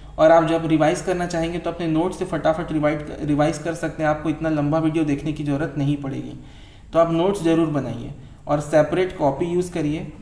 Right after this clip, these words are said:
जिससे आपको clear हो। ठीक है, और होता क्या है कि जो, अ, बच्चे होते हैं जो पहली बार इसको पढ़ते हैं,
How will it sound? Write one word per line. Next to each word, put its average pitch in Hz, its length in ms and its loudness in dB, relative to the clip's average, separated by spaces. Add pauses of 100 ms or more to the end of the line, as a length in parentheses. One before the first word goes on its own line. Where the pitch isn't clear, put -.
(500)
जिससे 151 240 -2
आपको 151 260 2
clear 156 360 2
हो। 156 160 -2 (420)
ठीक 165 140 -10
है, 202 140 -8 (560)
और 160 120 2
होता 165 300 2
क्या 202 160 2
है 196 100 4
कि 196 260 -2
जो, 185 260 4
अ, 143 460 -4
बच्चे 139 320 -2
होते 175 240 -2
हैं 170 80 -4
जो 165 160 -4
पहली 156 380 0
बार 175 180 2
इसको 175 220 -4
पढ़ते 143 320 -2
हैं, 147 480 -6